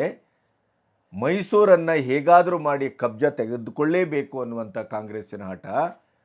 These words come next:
ಮತ್ತೆ ಸ್-, ಇವರಿಗೆ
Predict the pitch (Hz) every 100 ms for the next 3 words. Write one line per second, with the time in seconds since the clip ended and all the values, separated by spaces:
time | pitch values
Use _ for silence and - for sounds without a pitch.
0 | _ _ _ - 165 180 208 151 120 -
1 | _ _ _ _ _ _ _ _ _ -
2 | 135 147 202 190